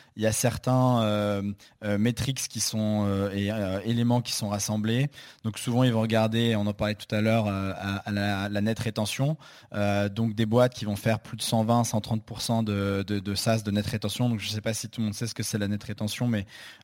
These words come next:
euh, en gros, c'est, euh, un même, un même client, euh, dans sa cohorte va pouvoir, euh, s'étendre, euh, de manière assez, euh, naturelle, euh, de, euh, et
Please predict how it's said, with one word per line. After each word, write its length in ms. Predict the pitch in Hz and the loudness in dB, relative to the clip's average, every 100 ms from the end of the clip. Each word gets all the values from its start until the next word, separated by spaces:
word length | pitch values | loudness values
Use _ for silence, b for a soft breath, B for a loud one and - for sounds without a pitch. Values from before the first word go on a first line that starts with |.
| - | -6
euh, 180 | 101 98 113 | -4 -2 -2
en 100 | 113 | -2
gros, 260 | 107 120 | 2 2
c'est, 300 | 120 - 101 | 2 -2 -2
euh, 120 | 95 95 - _ _ _ _ _ - | -2 -6 -12 _ _ _ _ _ -2
un 100 | 117 | 0
même, 280 | 120 120 120 | 2 0 -2
un 100 | 113 | 0
même 200 | 117 123 | 0 0
client, 540 | 120 - 117 120 131 131 B B B 104 | -2 -2 0 2 2 -2 B B B -4
euh, 420 | 104 101 98 98 | 0 0 0 -2
dans 180 | 104 110 | -2 -2
sa 160 | 113 | -2
cohorte 500 | 107 113 120 123 - - | 2 2 2 0 -10 -14
va 260 | 101 107 101 | -6 -4 -4
pouvoir, 800 | - - - 107 113 117 95 - - | -6 -14 -12 -2 0 0 -2 -12 -8
euh, 200 | 101 98 | -4 -2
s'étendre, 680 | - - 110 120 135 123 95 B B _ | -4 -6 -6 -2 -2 -2 -6 B B _
euh, 260 | 107 101 98 | -2 0 0
de 180 | 107 104 | -2 0
manière 460 | 110 110 113 113 - | 0 2 2 0 -2
assez, 360 | 107 - 113 | -4 -2 0
euh, 140 | 110 104 | 0 0
naturelle, 640 | 104 107 113 110 120 127 - B B | -2 -2 -2 2 2 0 -4 B B
euh, 200 | 107 104 | -4 -4
de, 120 | 95 107 | -2 -2
euh, 340 | 107 98 92 101 | 0 0 -2 -4
et 300 | 98 101 | -4 -4